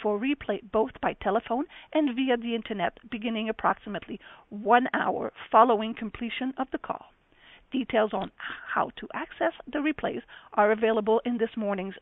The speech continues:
news release. I would like to remind our listeners that the statements about future events made on this call are forward-looking in nature and are based on certain assumptions and analysis made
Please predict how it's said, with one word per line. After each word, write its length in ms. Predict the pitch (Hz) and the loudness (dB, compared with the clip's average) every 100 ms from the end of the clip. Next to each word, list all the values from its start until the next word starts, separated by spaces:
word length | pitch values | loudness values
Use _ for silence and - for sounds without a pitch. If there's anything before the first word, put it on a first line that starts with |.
| 208 | -8
news 240 | 214 208 196 | -6 -8 -10
release. 260 | 165 - - - _ _ _ _ - - _ - | -10 -10 -18 -20 _ _ _ _ -20 -20 _ -4
I 40 | |
would 120 | 190 | 0
like 200 | 185 196 | 2 0
to 100 | - | -2
remind 380 | 196 202 214 196 | -4 -2 -2 -2
our 160 | - 202 | -2 -2
listeners 480 | 233 - 220 269 247 - - - | -2 -6 -8 -10 -12 -16 -20 -2
that 140 | 180 - | -2 -2
the 80 | - | -12
statements 520 | - 330 - 247 226 - - | -2 -2 0 -4 -8 -14 -8
about 260 | 214 - - - - | -4 -2 -4 -8 -4
future 300 | 311 - 330 | -2 0 -2
events 300 | 220 - - - - - - | -2 -4 -8 -20 -20 -20 -6
made 300 | 220 214 226 | 0 0 2
on 160 | 269 | 0
this 100 | 302 - | -2 -4
call 280 | - 87 - - _ 196 | -6 -6 -8 -14 _ 0
are 120 | 233 - | 0 4
forward-looking 640 | 226 220 214 214 - 214 - | 6 6 4 0 -2 -4 -2
in 140 | 320 | 0
nature 420 | 190 208 - 240 - - - | -2 -6 -8 -10 -10 -12 0
and 140 | 254 | 6
are 120 | 240 | 6
based 300 | 214 214 220 - | 6 0 0 -4
on 120 | 202 - | -6 -4
certain 260 | 285 285 269 - | -4 -4 -4 -6
assumptions 640 | - 220 214 - 202 247 - - - | -4 -4 -2 -6 -8 -10 -14 -20 -6
and 160 | 220 220 - | -4 -4 -4
analysis 580 | 214 202 285 311 - - - - - | -2 0 -2 -2 -4 -10 -12 -20 -14
made 300 | 208 233 233 | -4 0 0